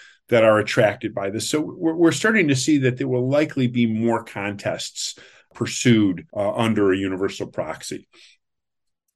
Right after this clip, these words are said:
We're thinking that there may be also more successful contests, or at least more, uh, early settlements because of this change in strategy.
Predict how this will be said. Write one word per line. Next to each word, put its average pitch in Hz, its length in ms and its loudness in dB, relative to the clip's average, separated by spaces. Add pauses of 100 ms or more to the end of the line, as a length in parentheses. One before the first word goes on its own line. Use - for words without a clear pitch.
We're 127 220 4
thinking 147 640 0
that 123 160 -4
there 135 140 0
may 190 560 0
be 151 280 0
also 131 360 -2
more 107 500 0
successful 104 680 -2
contests, 90 640 -8
or 110 100 0
at 117 80 -2
least 131 320 4
more, 107 560 2 (420)
uh, 107 220 0
early 113 320 4
settlements 104 600 -2
because 117 340 0
of 107 100 -4
this 98 140 -6
change 104 360 -2
in 95 80 -8
strategy. 90 680 -4